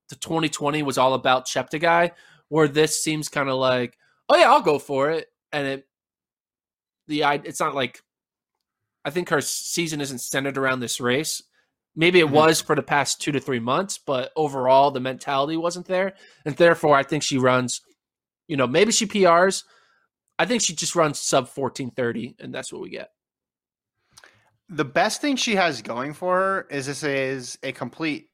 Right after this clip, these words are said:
Speaker 2: no-lose situation. So many times when people say they're going for a world record, it might be in the midst of another, um, an, uh, like, somewhat of a deeper context. So, like,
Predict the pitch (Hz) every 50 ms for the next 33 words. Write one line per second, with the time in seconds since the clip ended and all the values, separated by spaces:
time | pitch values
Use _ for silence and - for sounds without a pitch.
0 | _ _ - 131 127 131 131 131 127 131 127 123 120 - - 120 - - 107 107
1 | 110 117 117 - - 110 104 101 104 - _ _ _ _ _ _ _ _ _ _
2 | _ _ _ _ _ _ _ _ - - - 175 175 196 175 - 170 151 147 147
3 | 143 135 135 139 127 139 143 - 254 - - 143 139 139 135 120 127 127 123 120
4 | - 127 120 113 113 120 117 113 113 120 131 135 131 135 127 117 113 113 113 -
5 | _ _ _ _ _ _ _ _ _ _ - 165 160 165 170 170 165 170 151 131
6 | 127 123 123 135 131 135 - - 117 117 113 113 120 123 120 120 107 107 107 -
7 | - _ _ _ _ _ _ - 123 120 110 110 110 107 104 104 107 104 101 -
8 | _ _ _ _ _ _ _ _ _ _ _ - 143 139 139 - 139 131 127 117
9 | 107 104 - - _ _ _ _ _ _ _ _ _ - - 143 131 - 175 165
10 | 160 151 131 127 - 131 - 123 104 - 120 113 107 - 110 104 - - - -
11 | - _ _ _ _ _ - - 170 165 160 156 143 -